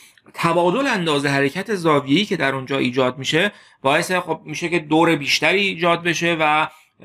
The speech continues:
توان خروجی ماشین افزایش پیدا کنه. پس اصولاً ما یک، اینجا شاید به لحاظ هندسه شبیه باشه،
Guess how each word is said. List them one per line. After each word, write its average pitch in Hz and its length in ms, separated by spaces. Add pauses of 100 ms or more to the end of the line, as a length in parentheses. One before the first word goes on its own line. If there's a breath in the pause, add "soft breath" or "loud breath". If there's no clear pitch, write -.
(160)
توان 139 380
خروجی 135 440
ماشین 131 320
افزایش 113 480
پیدا 110 260
کنه. 123 100
پس 175 160
اصولاً 196 300
ما 208 100
یک، 185 180
اینجا 151 600 (420)
شاید 220 260
به 220 80
لحاظ 180 220
هندسه 147 360
شبیه 123 380
باشه، 110 340